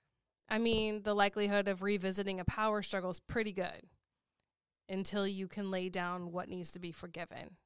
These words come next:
And that usually is what, you know, the, the trust issues and the unsafe issues and the insecurities, you know, there's a forgiveness that needs to happen there before you can let go.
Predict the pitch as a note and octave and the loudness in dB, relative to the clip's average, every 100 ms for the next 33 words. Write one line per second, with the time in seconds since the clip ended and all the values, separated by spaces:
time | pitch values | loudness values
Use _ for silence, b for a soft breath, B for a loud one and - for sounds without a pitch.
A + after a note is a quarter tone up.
0 | _ G#3+ G#3 G3 G3+ G3+ F#3+ G3 F#3+ F3+ | _ -2 0 0 0 0 2 2 0 -2
1 | F3+ F3+ - G3+ F#3 F3+ - - F#3+ F3 | -2 -4 -4 -4 -4 -6 -10 -6 -6 -2
2 | F#3+ F#3 G#3 F#3 - F#3+ - F#3 F#3 F3 | -2 -2 -2 -2 -2 -4 -4 -6 -10 -10
3 | F#3 F#3 F#3 - F#3+ F#3 F#3+ F#3 - F3+ | -8 -6 -4 -4 -4 -4 -4 -4 -6 -6
4 | F3+ F3 F3 F3+ F#3+ F#3 F#3+ - G3+ G3 | -6 -6 -6 -6 -6 -6 -8 -4 -2 0
5 | G3 G3 G3 F#3+ - B B B B G3 | -2 -4 -6 -6 -8 B B B B -4
6 | G3 F#3 F#3+ _ _ - G3 G#3 F#3+ G#3+ | 0 0 -2 _ _ -4 -2 0 -2 -2
7 | G3 G#3+ G3+ G#3+ G3 G3+ G3 F3+ F#3+ F3+ | 0 0 0 -2 -2 -4 -4 -4 -6 -2
8 | F3 - F#3 F3 F3 F3 - F#3 F#3 F3+ | -2 -2 -6 -4 -6 -8 -8 -8 -6 -8
9 | G3+ F3+ E3+ F3 F3 E3+ - | -6 -6 -6 -6 -6 -6 -6